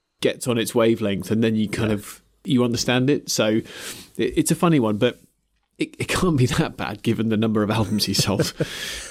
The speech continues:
Speaker 2: Well, it's, I think that's part of it, is the fact that he has a distinctive voice. You know, you think if you're gonna have someone who has a distinctive voice, it either has to be so incredibly beautiful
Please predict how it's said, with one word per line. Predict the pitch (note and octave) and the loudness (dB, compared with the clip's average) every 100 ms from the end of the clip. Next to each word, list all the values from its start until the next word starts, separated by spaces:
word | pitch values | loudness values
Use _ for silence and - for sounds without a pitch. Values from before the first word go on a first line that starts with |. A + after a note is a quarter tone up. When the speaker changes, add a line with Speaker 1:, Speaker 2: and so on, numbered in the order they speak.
| - | -2
Speaker 2:
Well, | C4+ D4 | 0 2
it's, | F#3+ - - - - - - - - D3+ | 2 0 -4 -6 -18 -18 -18 -20 -6 -4
I | |
think | - G3 - | -2 -2 0
that's | D3 - - | -2 -2 -4
part | - C#3+ E3 | 0 2 2
of | F#2+ F2+ | 0 -2
it, | F2 | -2
is | G2 F#2+ - | 0 0 0
the | A2 | -4
fact | - A#2 - - | 0 -2 -2 -4
that | A2 - - _ _ _ | -2 -2 -6 _ _ _
he | A2 A#2 | -2 2
has | D#3 D#3 | 0 0
a | |
distinctive | C#3 - - C3 - F#2+ D#2 | -2 -2 0 -4 -2 -4 -4
voice. | - G#1 - - | -8 -8 -4 0
You | G2 | 2
know, | F2+ | 2
you | F#2 | 0
think | - A2+ A2 - - - - - - _ - | 0 -2 -2 -8 -20 -20 -20 -20 -20 _ -8
if | A2 | 0
you're | C#3 C3+ | 0 2
gonna | C#3+ C#3 | 0 0
have | B2 C3+ C3+ C3 - - - _ _ _ _ _ _ - | 0 2 2 0 -4 -16 -20 _ _ _ _ _ _ -4
someone | - A2+ A2 G#2+ G2+ | 0 2 2 2 0
who | G2 G#2 | 0 -2
has | G2+ A2 G#2+ G2 | 0 2 2 0
a | E2+ | -4
distinctive | D#2+ - G#2+ - G2 F2+ | -4 -2 -2 -4 -4 0
voice, | G2 E2+ - | 0 0 -2
it | D#2+ | 0
either | G2+ A2 | 0 0
has | G#2+ A2 - | -2 -4 -4
to | G2+ | -2
be | G2 | 0
so | - G#2+ G#2 F#2+ | 2 2 2 0
incredibly | A2 - - - - - C3+ C3 C3 B2 - A2 G2+ | -4 -4 -12 -16 -18 -4 0 0 0 -4 0 0 0
beautiful | F#2 G2+ F#2 - - - G1+ C2 F2 | 0 0 0 -4 -8 -10 -6 -4 -4